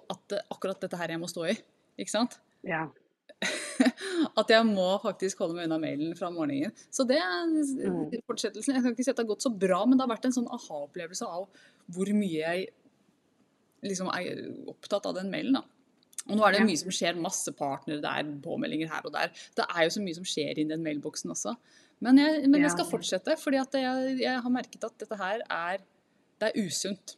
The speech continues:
Speaker 1: rett og slett.
Speaker 2: Mm.
Speaker 1: Mm, det har bikket over. Så det var liksom en liten feedback på den, hvis noen ventet på det.
Speaker 2: Ja.
Speaker 1: Og så, jeg har
Speaker 2: Ja, det er
Speaker 1: hatt,
Speaker 2: gøy.
Speaker 1: hatt en veldig interessant uke. Første jeg skal si, skal ikke si så mye om det, men jeg har lyst til å bare dele med deg at jeg har hatt en astrologisk reading denne uka her.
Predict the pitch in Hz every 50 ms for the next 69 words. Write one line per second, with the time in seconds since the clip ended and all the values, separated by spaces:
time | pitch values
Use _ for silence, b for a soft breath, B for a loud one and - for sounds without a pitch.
0 | _ _ _ _ _ _ _ _ _ _ _ _ _ - - 196 208 - 190 202
1 | 233 208 170 151 - _ _ _ _ _ _ - 240 240 190 151 - - - -
2 | 208 214 208 196 - 190 - - - 214 - - B B B B B B - 294
3 | 269 294 269 330 320 302 262 277 269 262 269 269 254 254 247 - 240 240 - 220
4 | 180 - 185 190 - 233 208 202 247 277 285 277 - 247 226 220 202 185 - 160
5 | - 190 185 214 269 320 330 - 180 185 214 254 311 320 240 175 - - - 247
6 | 233 247 - - 226 220 214 214 202 196 185 170 160 143 139 - - 208 196 208
7 | 220 220 220 202 170 160 160 156 170 190 196 170 170 156 151 - - 170 196 -
8 | - - - - - - _ _ - - - - - 240 - - 185 180 180 175
9 | 180 190 - 208 - - 240 226 214 196 - - 220 196 214 196 190 185 165 151
10 | - - 165 202 262 277 254 226 208 202 196 190 185 190 180 180 185 175 - 180
11 | 185 170 165 156 170 202 - 185 175 180 - 190 185 208 202 - - 185 - 185
12 | - - 214 220 208 180 156 151 165 196 - - 175 156 151 147 147 170 175 175
13 | 180 180 175 175 214 262 392 453